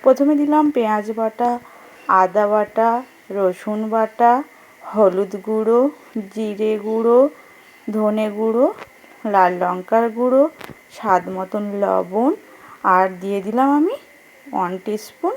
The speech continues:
গরম মশলার গুঁড়ো। আর যেহেতু আমি এখানে সর্ষে ভাপা করছি, এখানে সর্ষে তো অবশ্যই দিতে হবে, দিয়ে দিলাম সর্ষে বাটা।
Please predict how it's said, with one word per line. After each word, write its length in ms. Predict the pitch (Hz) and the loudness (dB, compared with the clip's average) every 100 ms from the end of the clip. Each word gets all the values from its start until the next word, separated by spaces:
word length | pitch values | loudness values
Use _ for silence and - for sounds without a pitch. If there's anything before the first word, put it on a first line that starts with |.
| 440 | -2
গরম 320 | 214 190 185 190 | 2 2 2 -2
মশলার 420 | 196 - 277 381 | -6 -4 -2 -2
গুঁড়ো। 300 | 220 165 160 160 - - - - - | -2 -6 -8 -10 -16 -20 -20 -6 0
আর 120 | 185 185 | 0 0
যেহেতু 600 | 262 277 - 226 226 - 294 294 | 2 2 0 -16 -12 -4 0 2
আমি 140 | 285 302 277 | 2 2 0
এখানে 340 | - 320 285 349 - | 0 2 2 0 -4
সর্ষে 420 | - 208 202 - | -4 -4 -2 0
ভাপা 280 | 277 285 302 | 0 0 0
করছি, 380 | 294 269 247 - 320 233 | 0 0 -2 -6 -6 -6
এখানে 300 | - 240 247 | -10 -8 -8
সর্ষে 420 | 262 - 185 - | -8 -8 -8 -8
তো 120 | 233 254 208 | -4 -2 -2
অবশ্যই 380 | 202 - 240 233 | -4 -8 -8 -8
দিতে 160 | 233 254 | -6 -4
হবে, 180 | 247 330 - - - - 196 | -2 -4 -8 -20 -20 -16 -10
দিয়ে 200 | 196 190 | -6 -6
দিলাম 280 | 196 254 453 - | -6 -8 -8 -10
সর্ষে 460 | - 214 196 - 320 370 | -4 -4 -4 -4 -2 0
বাটা। 340 | 185 - 175 | 0 0 -4